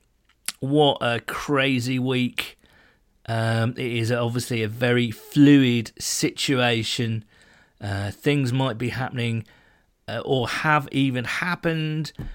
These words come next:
when, uh, you listen to this podcast. And as we're speaking right now,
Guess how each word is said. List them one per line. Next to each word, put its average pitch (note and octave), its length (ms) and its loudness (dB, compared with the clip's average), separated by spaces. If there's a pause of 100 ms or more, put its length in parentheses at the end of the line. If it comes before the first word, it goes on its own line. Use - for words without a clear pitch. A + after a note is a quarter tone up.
(140)
when, B2 600 2
uh, A#2+ 100 -4
you A#2+ 460 -2
listen C#3 460 0
to D3 100 -4
this C3+ 200 -4
podcast. C#3 720 -6
And C#3 320 -6
as D#3 280 -2
we're D#3 280 2
speaking C#3+ 680 -2
right C3 260 -2
now, C#3 540 0